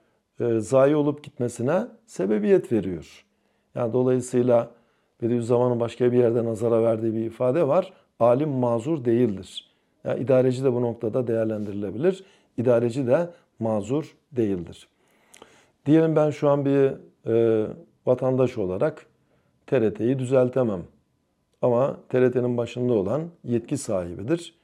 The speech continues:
Onun, e, T R T'yi tenkit etme hakkı yoktur. Elinden gelen yetkiyi kullanıp en güzel programları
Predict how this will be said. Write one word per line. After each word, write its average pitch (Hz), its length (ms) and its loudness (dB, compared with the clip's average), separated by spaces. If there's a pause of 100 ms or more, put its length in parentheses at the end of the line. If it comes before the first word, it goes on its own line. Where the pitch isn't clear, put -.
(420)
Onun, 139 300 2 (600)
e, 120 60 2 (440)
T 131 120 2
R 131 100 4
T'yi 127 220 0
tenkit 123 300 -4
etme 113 260 0
hakkı 101 300 -8
yoktur. 170 500 -2 (280)
Elinden 139 340 -2
gelen 107 240 -4
yetkiyi 113 600 -4 (140)
kullanıp 139 500 -4 (340)
en 139 140 -2
güzel 107 260 -4
programları 110 720 -2